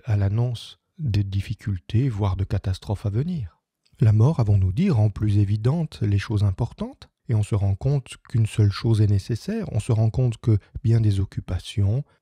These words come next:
bien des projets de notre vie qui étaient tout à fait légitimes, tout à fait bons en eux-mêmes,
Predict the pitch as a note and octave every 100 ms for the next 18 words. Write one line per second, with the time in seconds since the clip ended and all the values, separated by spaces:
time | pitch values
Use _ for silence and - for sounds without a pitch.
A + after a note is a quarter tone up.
0 | - G2+ G2 G2 - - F#2+ G2 C3 D3
1 | G2+ F#2 - F#2 F#3 - A2 - F#2+ -
2 | C3 B2 G2+ - F#2+ F2+ F2 F2+ - F#2+
3 | G#2 D3+ - E2+ A2 - G#2 F#2+ A2+ B2
4 | F#2+ F#2 F#2 A2+ A#3 D#3+